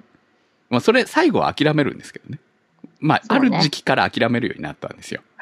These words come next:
Speaker 1: <laughs>
Speaker 2: こう、あ、もう酔ってる時は無理だなとか。
Speaker 1: そうね。
Speaker 2: それなり
Speaker 1: それでいいんだけどね。
Speaker 2: するけど、あ、
Speaker 1: うん。
Speaker 2: もう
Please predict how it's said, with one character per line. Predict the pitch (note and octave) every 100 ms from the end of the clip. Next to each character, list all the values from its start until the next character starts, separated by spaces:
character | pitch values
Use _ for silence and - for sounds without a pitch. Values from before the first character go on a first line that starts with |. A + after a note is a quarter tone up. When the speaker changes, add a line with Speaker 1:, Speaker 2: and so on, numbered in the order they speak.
| - - - -
Speaker 1:
<laughs> | - - - _ -
Speaker 2:
こ | E2+ D2 D2
う、 |
あ、 | -
も | G#2 B2
う |
酔 | G2 F3
っ |
て | - -
る | -
時 | D2+ D2
は |
無 | E2 C3
理 |
だ | G2+ -
な | C#2+ -
と | -
か。 | - _ _ _ _ _ _ _ _ _ _ _ _ _ _ _ _
Speaker 1:
そ | - - -
う |
ね。 | C#3
Speaker 2:
そ | C#3+
れ | G#3+
な | A3+
り | G3
Speaker 1:
そ | F#3
れ | G#3
で | A#3 C#4
い |
い | C#4+
ん |
だ | F3+
け | C#3
ど | D3+
ね。 | F3+
Speaker 2:
す |
る | G3+
け | A3+
ど、 | A#3+ E3+ C#3+ - B3 - -
あ、 | D3
Speaker 1:
う | -
ん。 |
Speaker 2:
も | B3 B2+ D#2+ -
う | -